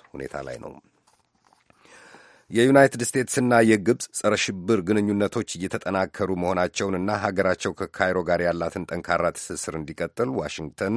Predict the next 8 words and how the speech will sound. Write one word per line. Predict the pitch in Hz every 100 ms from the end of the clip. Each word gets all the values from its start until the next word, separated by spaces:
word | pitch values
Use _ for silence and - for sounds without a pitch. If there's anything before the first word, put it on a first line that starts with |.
| 131
በቁርጠኝነቷ | 90 87 80 - 78 73 73 73 71
ትገፋለች | 73 71 76 69 71
ሲሉ | - 107 131 139 - - - -
የመከላከያ | - 92 104 98 - 85
ሚኒስትር | 80 90 98 - 85
ጂም | 76 78
ማቲስ | 76 73 - 69
አስታወቁ። | 69 - 73 73 -